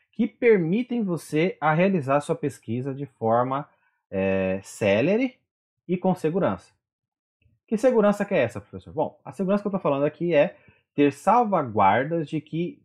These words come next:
se algum erro for cometido por você no longo da pesquisa, você vai conseguir perceber de alguma forma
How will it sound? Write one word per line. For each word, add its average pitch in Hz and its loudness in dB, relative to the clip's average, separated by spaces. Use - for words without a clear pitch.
se - -6
algum 196 2
erro 170 2
for 156 -2
cometido 156 -6
por 180 -2
você 143 -4
no 123 -6
longo 107 -2
da 120 -6
pesquisa, 170 -6
você 170 -6
vai 156 -2
conseguir 151 -12
perceber 131 -6
de 123 -4
alguma 120 -6
forma 82 -18